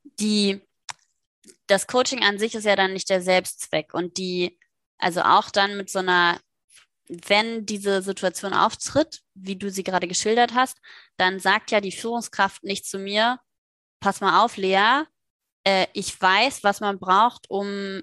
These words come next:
ähm, im System kollektive Führung gut arbeiten zu können und, ähm, mach jetzt, dass ich das verstehe und verinnerlicht habe und das Mindset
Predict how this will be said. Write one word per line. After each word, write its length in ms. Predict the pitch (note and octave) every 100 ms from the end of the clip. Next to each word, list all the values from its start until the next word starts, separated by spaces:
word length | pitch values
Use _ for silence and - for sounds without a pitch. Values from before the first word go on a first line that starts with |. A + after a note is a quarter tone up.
| -
ähm, 420 | F#3+ F3+ F#3 F3+
im 220 | - F#3 F#3
System 560 | F#3 - - G#3 G#3
kollektive 520 | - G3 F#3 - F3+
Führung 640 | E3+ - A#3+ A3 G#3 A#3 C4 _
gut 260 | G3+ F#3+
arbeiten 420 | F#3 G#3+ A3 -
zu 140 | F#3 -
können 440 | - F#3 G3+ C#4 - - - _ _ _
und, 640 | F#3 G3 G3+ G3 - - - _ _ _ _ - -
ähm, 420 | G3 F#3+ F3+ F3+ - _ _ - -
mach 480 | - F#3+ G3 A3+ -
jetzt, 340 | A3+ A3 -
dass 160 | G3 -
ich 160 | - -
das 120 | -
verstehe 540 | G3 F#3 - G#3+ A#3
und 200 | G3 - -
verinnerlicht 580 | - - G#3+ G#3+ G#3 -
habe 240 | G#3 G3+
und 160 | G3+ F3+
das 120 | F3+
Mindset 480 | F#3 F#3 F#3+ -